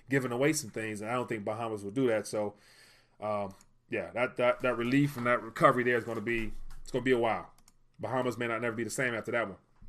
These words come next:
May not be the same. New Lost City of Atlantis, yeah.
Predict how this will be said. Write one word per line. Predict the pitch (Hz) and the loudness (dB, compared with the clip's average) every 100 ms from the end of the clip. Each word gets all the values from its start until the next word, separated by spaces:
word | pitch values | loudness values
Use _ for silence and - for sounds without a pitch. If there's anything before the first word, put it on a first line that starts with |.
| - - - - - _ _ _ - - _ _ | -14 -14 -20 -20 -20 _ _ _ -20 -20 _ _
May | 135 147 | 2 4
not | 151 139 | 4 2
be | 135 | 2
the | 139 | 2
same. | 143 110 98 82 _ _ _ _ _ _ _ _ _ _ _ - | -2 -6 -6 -8 _ _ _ _ _ _ _ _ _ _ _ -8
New | 120 | -2
Lost | 120 110 - | -2 -2 -2
City | 120 | -2
of | 107 | -2
Atlantis, | 107 104 95 | -6 -6 -8
yeah. | 101 101 | -6 -6